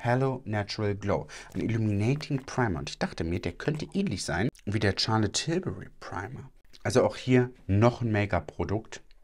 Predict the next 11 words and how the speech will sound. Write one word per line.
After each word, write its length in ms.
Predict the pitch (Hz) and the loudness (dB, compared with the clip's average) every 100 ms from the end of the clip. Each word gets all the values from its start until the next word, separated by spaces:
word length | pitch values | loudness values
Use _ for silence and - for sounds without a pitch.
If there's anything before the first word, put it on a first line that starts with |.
| - - - 113 | -20 -20 -8 -2
Hat 260 | 147 151 | -2 0
mit 220 | 98 127 - | 0 0 0
in 200 | 113 117 | -4 -4
das, 300 | 110 107 - | -2 -4 -6
äh, 220 | - 104 | -4 -2
Budget 420 | 98 98 90 98 87 | 0 -2 0 0 0
gepasst 480 | 76 90 113 - - - - | -4 2 2 0 -10 -14 -12
und 260 | - 107 - - - _ | -2 -2 -2 -16 -20 _
fühlt 440 | - - 131 170 - | -18 -2 4 4 4
sich 300 | 247 - - | -2 -4 -2
erstmal 600 | 90 - - 151 160 | -2 -2 0 2 2